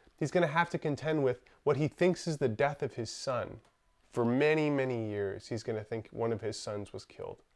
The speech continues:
And then one of his daughters is gonna get raped, and he's gonna have to contend with that.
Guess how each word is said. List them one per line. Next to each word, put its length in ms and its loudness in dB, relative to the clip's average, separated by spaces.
And 160 4
then 180 8
one 120 8
of 160 6
his 160 -2
daughters 460 6
is 100 -2
gonna 160 0
get 200 -2
raped, 500 -8
and 100 -2
he's 140 0
gonna 180 0
have 260 -6
to 80 -6
contend 380 -4
with 160 -6
that. 280 -8